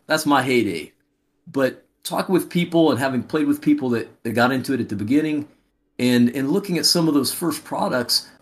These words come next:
I mean, the very first module that exists, uh, is Blackmore's, uh, Temple of the Frog. And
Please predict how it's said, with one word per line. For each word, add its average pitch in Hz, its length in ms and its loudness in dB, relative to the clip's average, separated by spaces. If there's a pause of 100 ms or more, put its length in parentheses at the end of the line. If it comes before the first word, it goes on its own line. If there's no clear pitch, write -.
I - 60 -6
mean, 151 160 2
the 151 80 4
very 165 260 4
first 151 300 -2
module 139 400 2
that 117 140 0
exists, 127 800 -2
uh, 113 200 0
is 117 160 -2
Blackmore's, 131 920 -2 (160)
uh, 110 160 -2
Temple 135 320 -4
of 101 60 -4
the 104 60 -6
Frog. 98 520 -6 (680)
And 123 420 0